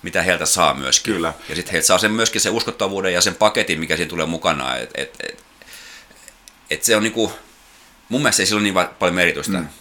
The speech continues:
Speaker 2: Mut tää on taas sit sen, kun ajatellaan, mitä Kalle on linjannut, että pelin pitää olla viihdyttävää. Et se pitää olla voittavaa,
Speaker 1: Mm.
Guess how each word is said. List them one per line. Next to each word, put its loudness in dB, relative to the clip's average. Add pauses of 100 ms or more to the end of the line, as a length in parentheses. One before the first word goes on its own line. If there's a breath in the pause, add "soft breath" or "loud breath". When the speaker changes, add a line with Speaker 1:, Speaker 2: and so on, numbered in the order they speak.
(600 loud breath)
Speaker 2:
Mut -4
tää 6
on 4
taas 2
sit -2
sen, 4
kun 6
ajatellaan, 4
mitä 0
Kalle 6
on 4
linjannut, -2
että -10
pelin 6
pitää 4
olla 6
viihdyttävää. 0
Et -4
se 4
pitää 2
olla -2
voittavaa, 6
Speaker 1:
Mm. -10